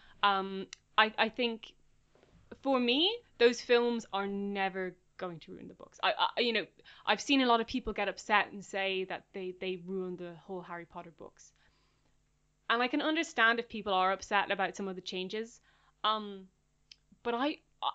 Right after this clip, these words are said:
I just, I just don't think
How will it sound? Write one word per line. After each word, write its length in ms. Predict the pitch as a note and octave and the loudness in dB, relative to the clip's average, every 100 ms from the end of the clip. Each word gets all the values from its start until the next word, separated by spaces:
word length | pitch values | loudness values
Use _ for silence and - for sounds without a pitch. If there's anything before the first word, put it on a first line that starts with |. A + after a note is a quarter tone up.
| - | 2
I 240 | G#3 C4+ | 2 2
just, 320 | B3 C4+ - - _ _ _ _ _ _ _ - | 0 -8 -10 -20 _ _ _ _ _ _ _ -14
I 100 | - | -14
just 220 | B3+ C4+ - | -14 -14 -8
don't 280 | B3 A#3+ - | -8 -8 -8
think 320 | A#3+ A3+ G#3 | -6 -6 -8